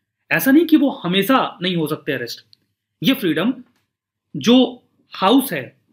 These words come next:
उसके कंटिन्यूएंस के चालीस दिन पहले और चालीस दिन बाद तक होगा। जो ये प्रिविलेज है अरेस्ट से फ्रीडम को लेकर,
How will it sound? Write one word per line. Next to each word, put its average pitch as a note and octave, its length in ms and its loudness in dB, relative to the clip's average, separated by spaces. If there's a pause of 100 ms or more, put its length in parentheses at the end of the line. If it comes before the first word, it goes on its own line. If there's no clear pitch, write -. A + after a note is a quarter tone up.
(480)
उसके A3+ 260 2
कंटिन्यूएंस D4 680 4
के E4 120 0
चालीस A#3+ 420 0
दिन A3 180 0
पहले D#3+ 420 -2 (360)
और F#3+ 100 2
चालीस G#3 340 -2
दिन C#4+ 160 4
बाद F#3+ 180 0
तक - 280 -6
होगा। A2+ 220 -14 (1300)
जो A#3 80 6
ये D4+ 160 8
प्रिविलेज B3 680 0
है C#3 300 -14 (540)
अरेस्ट F#3 340 -2
से C4+ 160 -4
फ्रीडम A3 460 -2
को E3+ 100 -6
लेकर, D3 460 -6